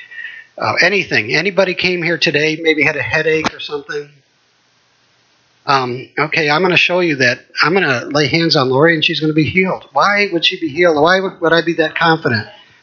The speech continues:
Because I know that he says in his scripture that we are to lay hands on the sick and they will recover. And that's a promise from the one who loves us.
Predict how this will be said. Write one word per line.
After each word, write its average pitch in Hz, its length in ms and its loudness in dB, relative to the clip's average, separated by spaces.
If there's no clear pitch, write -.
Because 165 280 0
I 160 140 2
know 180 400 4
that 151 180 2
he 139 140 2
says 175 400 2
in 160 80 -2
his 143 160 2
scripture 185 520 0
that 127 300 0
we 175 140 6
are 180 100 2
to 160 100 0
lay 160 200 -2
hands 175 260 0
on 156 100 0
the 143 60 0
sick 170 300 0
and 135 100 0
they 147 80 4
will 147 160 4
recover. - 600 -2
And 156 120 4
that's 170 200 0
a 156 80 -4
promise 165 920 0
from 147 160 2
the 151 80 4
one 147 180 2
who 156 120 -4
loves 156 340 0
us. - 440 -12